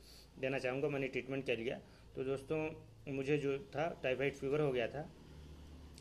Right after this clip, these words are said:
मैं बाहर गया था। तो दोस्तों, बताना चाहूँगा typhoid fever जो है वो bacteria, जिस bacteria के कारण होता है उसका नाम है सल्मोनिया typhi नामक bacteria से होता है। दोस्तों,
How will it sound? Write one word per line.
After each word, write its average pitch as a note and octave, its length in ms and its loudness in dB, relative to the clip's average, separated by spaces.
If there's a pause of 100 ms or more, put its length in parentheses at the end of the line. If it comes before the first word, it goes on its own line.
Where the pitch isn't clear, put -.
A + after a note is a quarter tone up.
मैं B2+ 300 0
बाहर B2+ 240 6
गया B2 180 4
था। D3+ 160 -2
तो D3+ 260 4 (340)
दोस्तों, D#3+ 260 0
बताना F#3 260 2
चाहूँगा F#3 260 2
typhoid F3 400 2
fever D#3+ 340 2
जो D3 160 2
है E3+ 160 0 (440)
वो D3 160 6
bacteria, D#3 880 4 (320)
जिस C#3+ 220 0
bacteria D3 360 4
के D#3+ 140 4
कारण D3 240 2
होता D3 200 2
है D#3 60 6
उसका D3 260 2
नाम C#3 240 2
है D3+ 60 0
सल्मोनिया C3 580 0
typhi C#3 540 -2 (420)
नामक C#3+ 260 2
bacteria C3+ 500 4
से F3+ 280 0 (1300)
होता D3 200 2
है। C#3 80 6
दोस्तों, G3+ 640 2